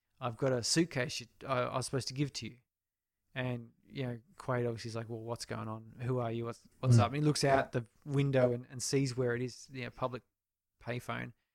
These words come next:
Speaker 1: And the guy refuses to answer any questions, hangs up and walks off. So Quaid goes running down, and we get another one of these brilliant little scenes, which was totally, didn't have to be in there, but it
Speaker 2: Yeah.
Speaker 1: adds to the character. And
Speaker 2: It
Speaker 1: it,
Speaker 2: does.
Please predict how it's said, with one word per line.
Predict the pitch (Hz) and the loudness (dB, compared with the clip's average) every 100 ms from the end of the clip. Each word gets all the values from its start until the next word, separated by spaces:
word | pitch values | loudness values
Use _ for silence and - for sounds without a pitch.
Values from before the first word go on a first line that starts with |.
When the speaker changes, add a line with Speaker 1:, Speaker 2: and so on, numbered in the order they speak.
| _ _ _ _ _ _ _ _ | _ _ _ _ _ _ _ _
Speaker 1:
And | 147 151 | 0 6
the | |
guy | 147 | 10
refuses | 143 139 202 131 | 10 10 2 2
to | 123 | 0
answer | 120 127 | 0 -2
any | 120 | -2
questions, | 127 113 127 - | -2 -2 -4 -2
hangs | 139 139 | -2 2
up | 120 120 | 0 0
and | 120 139 | -6 -4
walks | 123 - | -4 -2
off. | 123 117 | -4 -4
So | - | -6
Quaid | - 165 170 | -2 2 2
goes | 139 117 | 2 -2
running | 123 139 135 127 | -2 0 0 0
down, | 127 123 117 120 | 0 -2 -2 -4
and | 135 | -2
we | 131 | 4
get | 147 147 | 4 4
another | 147 170 | 2 4
one | 180 | 2
of | 147 | 2
these | 131 | 0
brilliant | 120 139 139 127 | 2 2 2 -2
little | 131 | -6
scenes, | 113 139 127 113 - _ _ _ _ | -4 -4 -6 -8 -16 _ _ _ _
which | - 139 160 | -4 -2 0
was | 156 | 0
totally, | 151 185 170 131 113 _ _ _ _ | 4 4 4 2 -4 _ _ _ _
didn't | 139 160 | -2 0
have | 139 139 | 0 -2
to | 127 | 0
be | 131 | 0
in | 135 | 0
there, | 117 | 0
but | 123 | 0
it | 135 - | -2 2
Speaker 2:
Yeah. | 123 113 | 6 8
Speaker 1:
adds | 127 - | 6 0
to | 120 | -8
the | 131 | -4
character. | 127 123 123 120 | -4 -4 -4 -4
And | 117 120 | 4 8
Speaker 2:
It | |
Speaker 1:
it, | 117 | 10
Speaker 2:
does. | 110 98 - | 8 6 0